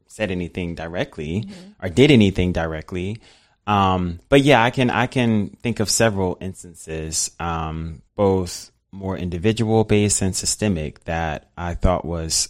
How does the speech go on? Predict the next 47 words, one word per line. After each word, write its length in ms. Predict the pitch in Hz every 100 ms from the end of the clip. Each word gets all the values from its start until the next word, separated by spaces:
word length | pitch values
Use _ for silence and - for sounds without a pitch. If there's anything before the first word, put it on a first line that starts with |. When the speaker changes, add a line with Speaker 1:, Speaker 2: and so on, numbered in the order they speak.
| -
Speaker 1:
uh, 320 | 80 76 76 - _ _ _ _ _ _ _ _
contributing 540 | 104 - 117 107 87
to, 240 | - 87 -
you 120 | -
know, 120 | 92 85
to 140 | -
ultimately 800 | 90 - 90 - 85 82 78 76 _ _ _ _ _
maintaining 600 | 87 92 92 - 92 90
a 40 | 87
system 380 | - 98 - 80
of 60 |
Speaker 2:
Mm-hmm. 80 | 214
Speaker 1:
white 180 | 95 95
supremacy. 560 | - 82 78 73 82
And 180 | 80 78
so 320 | - 90 82 82
I'm 140 | 98
sure 180 | 98 110
we 160 | 104 104
all 160 | 113
can 200 | 120 87
think 300 | 76 80 78
of, 300 | - 73 - _
Speaker 2:
Yeah. 280 | - 165 165 131
Speaker 1:
you 60 |
know, 160 | 78 76 78 _ _ _ _ _ _
instances 540 | 92 - 87 - 71 -
to 80 | 78
that 180 | 76 80
effect. 260 | - 67 - - _
Speaker 2:
What 220 | 208 220
would 120 | 262 349
be 120 | 302
your 160 | 269 240
advice 640 | 220 196 180 190 196 208
for 140 | - 208
students 640 | - 180 170 160 160 -
who 400 | - 165 165 156
are 180 | - -
experiencing 800 | - - - - 170 - 170 165
this 260 | 165 175
on 120 | 160 165
campus 520 | - - - - -
or 280 | - 95 98
in 140 | 92
classes, 560 | 87 - 80 - 69 -
especially, 800 | - - 180 - 180 170 170 175